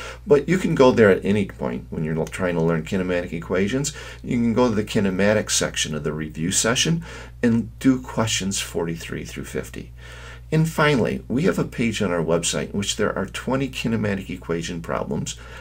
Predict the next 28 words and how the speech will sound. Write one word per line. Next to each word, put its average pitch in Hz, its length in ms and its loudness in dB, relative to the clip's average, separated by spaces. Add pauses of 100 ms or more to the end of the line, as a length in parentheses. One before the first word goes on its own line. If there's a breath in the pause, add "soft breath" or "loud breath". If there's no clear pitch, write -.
(280 loud breath)
answers, - 580 0 (340 loud breath)
and 113 200 4
very 135 320 6
thorough 107 680 0
worked - 380 -2
out 101 200 4
solutions 87 760 -2
to 67 80 -10
those 71 260 -4
problems. 76 560 -2 (400 loud breath)
It's - 140 2
in 175 60 2
the 170 60 2
Physics 139 360 2
Classroom 104 420 2
tutorial, 73 580 0
and 85 80 -2
I 107 60 2
have 113 120 2
a 110 40 4
link 123 300 2
to - 80 -4
that - 260 -2
page - 460 -4
down 76 180 -6
below. 69 240 0
In 76 60 -4
fact, 104 260 4